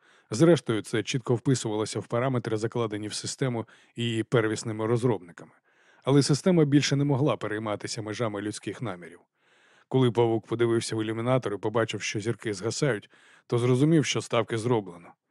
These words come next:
Зірки було пограбовано. Щось привласнювало їхню енергію. Він покинув зореліт. Ззовні все небо вийшло з-під контролю.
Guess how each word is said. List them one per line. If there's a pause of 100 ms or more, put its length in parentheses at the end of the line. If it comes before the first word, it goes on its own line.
(120)
Зірки
було
пограбовано. (320)
Щось
привласнювало
їхню
енергію. (720)
Він
покинув
зореліт. (460)
Ззовні
все
небо
вийшло
з-під
контролю.